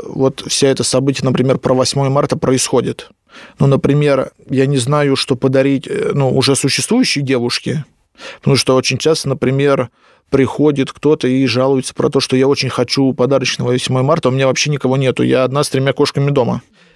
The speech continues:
И это совершенно разные, как вы понимаете, истории, что у меня есть парень, либо у меня, в общем, три кошки дома, и на меня никто не смотрит. Самое простое в данном случае, когда мы изучаем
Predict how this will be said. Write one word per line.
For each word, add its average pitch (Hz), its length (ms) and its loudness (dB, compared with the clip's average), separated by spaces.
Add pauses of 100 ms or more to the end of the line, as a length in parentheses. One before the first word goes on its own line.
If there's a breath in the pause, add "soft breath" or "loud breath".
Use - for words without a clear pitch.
И - 60 2
это 247 180 2
совершенно 180 460 0
разные, 160 320 -2
как 143 120 -6
вы 135 80 -2
понимаете, 160 400 -2
истории, 139 320 2
что 131 180 -2
у - 20 0
меня 135 160 0
есть 196 320 0
парень, 220 340 0
либо 190 260 0
у 165 120 2
меня, 160 320 0
в 160 40 2
общем, 147 380 -2 (300 loud breath)
три 151 160 2
кошки 156 280 0
дома, 185 320 2
и 147 240 0
на 147 80 -4
меня 156 200 0
никто 165 240 0
не 175 80 2
смотрит. 123 440 -2 (840 loud breath)
Самое 180 480 0
простое 175 500 0
в 143 60 0
данном 147 260 -2
случае, 180 520 0
когда 139 340 0
мы 139 260 0
изучаем 135 680 -2